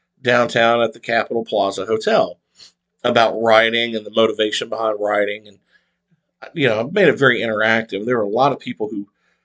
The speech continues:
loved to write or wanted to write their first book and didn't know where to start, this, that, and the other. I'm actually gonna be doing some seminars in the spring, just writing workshops to, to help folks, um, write their first book.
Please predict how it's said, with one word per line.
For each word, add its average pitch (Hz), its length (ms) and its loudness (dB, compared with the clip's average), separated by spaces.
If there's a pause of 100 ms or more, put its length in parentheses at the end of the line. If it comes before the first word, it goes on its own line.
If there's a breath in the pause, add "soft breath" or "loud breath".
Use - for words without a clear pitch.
(180)
loved 151 280 4
to 135 80 4
write 127 340 4
or 107 140 -8
wanted 131 260 2
to 110 280 2
write 131 220 2
their 120 80 -16
first 117 360 -8
book 117 360 0
and 101 100 -14 (380)
didn't 131 140 -2
know 131 80 4
where 123 80 2
to 110 60 -4
start, 127 400 0
this, 117 140 -6
that, 120 100 0
and 110 60 -8
the 113 120 0
other. 117 220 4
I'm 151 180 0
actually 214 320 0
gonna 160 120 0
be 143 100 0
doing 139 260 0
some 113 140 -10
seminars 101 680 -4 (520)
in 151 160 2
the 135 100 0
spring, 120 580 -2
just - 200 -20
writing 123 320 4
workshops 175 680 -2 (540)
to, 120 240 2
to 123 120 0
help 131 240 2
folks, - 520 0
um, 110 420 -2 (720)
write 170 180 0
their 196 80 -2
first 226 280 -2
book. - 340 -6